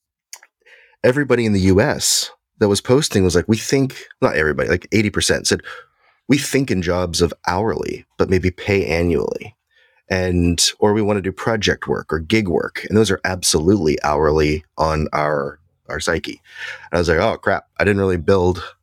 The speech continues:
out the hourly part. It was all just salary." So we went back, and inside of four hours, we're able to change all the database tables, do some math and some workflows in the back end so that it's always gonna be, gonna be matched.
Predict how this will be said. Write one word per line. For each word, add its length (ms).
out 220
the 180
hourly 380
part. 580
It 100
was 200
all 240
just 240
salary." 500
So 300
we 160
went 220
back, 340
and 100
inside 440
of 300
four 420
hours, 640
we're 120
able 180
to 80
change 400
all 140
the 80
database 460
tables, 380
do 140
some 260
math 380
and 100
some 160
workflows 500
in 40
the 80
back 320
end 260
so 140
that 120
it's 120
always 640
gonna 240
be, 320
gonna 180
be 100
matched. 520